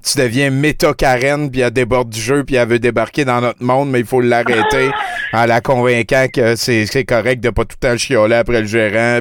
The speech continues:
Speaker 1: puis, euh, ces affaires-là, là. Ouais, c'était pas mal
Speaker 2: <laughs> Ok,
Speaker 1: drôle.
Speaker 2: ouais. Ouais, d'accord, c'est donc ben le fun.
Speaker 1: Oui, oui,
Speaker 2: Non,
Speaker 1: oui.
Speaker 2: mais tu sais, c'est ça, c'est que si je vais te parler un petit peu des Karen, parce que moi,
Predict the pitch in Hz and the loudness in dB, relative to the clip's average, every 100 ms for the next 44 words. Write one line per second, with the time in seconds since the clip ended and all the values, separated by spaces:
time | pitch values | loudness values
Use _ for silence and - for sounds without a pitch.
0 | 127 113 107 98 98 104 101 101 113 110 | -2 -2 0 2 0 -2 -4 -2 0 0
1 | 98 113 143 135 - - - - - - | 0 2 2 0 -4 -14 -20 -20 -20 -20
2 | _ 110 139 - 110 143 180 139 113 113 | _ -2 0 -2 -2 0 0 0 0 2
3 | - - - - - - 262 247 254 294 | 2 0 -4 -8 -20 -18 -6 2 2 2
4 | 262 208 240 262 196 180 381 202 196 175 | 2 2 2 -2 -6 -6 -4 -6 -6 -8
5 | 160 - 214 233 233 202 165 101 104 120 | -10 -8 -6 -2 -2 -4 -6 -4 0 0
6 | - 202 269 285 208 - 311 311 226 - | 0 -2 0 2 0 0 -2 0 -2 0
7 | 294 269 196 175 - 226 214 208 214 262 | -2 0 0 -2 -2 -2 -2 0 0 0
8 | 247 - 254 220 202 185 175 226 247 - | -2 0 0 0 0 0 2 0 -2 -2
9 | 185 | -2